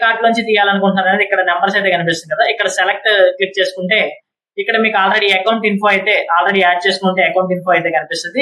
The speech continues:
అప్రూవ్డ్ అని చెప్పేసి వచ్చింది కదా, ఇక్కడ కొత్తగా యాడ్ చేయాలనుకుంటే మీరు ఇక్కడ పైన యాడ్ అని చెప్పేసి కనబడుతుందండి. ఇక్కడ ఇచ్చి కూడా మీరు కొత్తగా బ్యాంక్ డీటెయిల్స్ అయితే మీరు ఇవ్వచ్చు, కస్టమర్ బ్యాంక్ నేమ్, ఐ-, అకౌంట్ నెంబర్, ఐఎఫ్ఎస్సి కోడ్, అదే విధంగా నేమ్ అన్ని ఇచ్చి వెరిఫై చేసుకుని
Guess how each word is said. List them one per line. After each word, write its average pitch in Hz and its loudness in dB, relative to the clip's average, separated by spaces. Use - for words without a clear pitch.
అప్రూవ్డ్ 196 2
అని 185 -2
చెప్పేసి 175 -2
వచ్చింది 151 -12
కదా, 147 -6
ఇక్కడ - -2
కొత్తగా 226 0
యాడ్ 208 0
చేయాలనుకుంటే 202 0
మీరు 202 0
ఇక్కడ 185 2
పైన 196 0
యాడ్ 190 0
అని 196 2
చెప్పేసి 185 -2
కనబడుతుందండి. 160 0
ఇక్కడ 220 -2
ఇచ్చి - -12
కూడా 233 4
మీరు 214 2
కొత్తగా 202 2
బ్యాంక్ 196 0
డీటెయిల్స్ 190 2
అయితే 185 0
మీరు 175 2
ఇవ్వచ్చు, 175 0
కస్టమర్ 180 0
బ్యాంక్ 170 0
నేమ్, 170 0
ఐ-, 180 2
అకౌంట్ 180 0
నెంబర్, 170 0
ఐఎఫ్ఎస్సి 170 0
కోడ్, 170 4
అదే 170 2
విధంగా 170 0
నేమ్ 165 -2
అన్ని 160 -4
ఇచ్చి - -4
వెరిఫై 170 0
చేసుకుని 156 -2